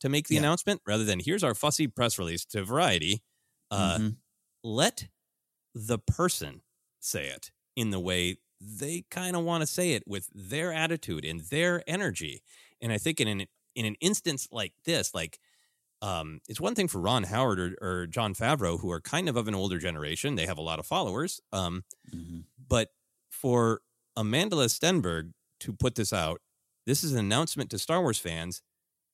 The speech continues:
Speaker 1: but it's also an announcement to Amandla Stenberg's two point three million fans on Instagram who now feel like they are a part of Amandla's journey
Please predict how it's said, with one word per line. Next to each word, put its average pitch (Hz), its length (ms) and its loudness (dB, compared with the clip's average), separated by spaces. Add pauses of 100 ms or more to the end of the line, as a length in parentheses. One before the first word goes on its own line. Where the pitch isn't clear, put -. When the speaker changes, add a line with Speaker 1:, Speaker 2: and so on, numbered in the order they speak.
(100)
Speaker 1:
but 117 120 2
it's - 120 -2
also 170 520 4 (100)
an 120 100 0
announcement 110 520 2 (100)
to 107 340 2 (320)
Amandla 175 760 0
Stenberg's 147 640 0 (120)
two 226 340 -2
point 214 340 0
three 202 420 0
million 196 720 2
fans 190 500 4
on 175 160 4
Instagram 120 800 2 (880)
who 127 140 2
now 117 320 2
feel 151 260 2
like 139 180 2
they 131 160 2
are 123 100 4
a 104 80 4
part 131 340 2
of 90 220 -4 (640)
Amandla's 139 640 2
journey 123 540 2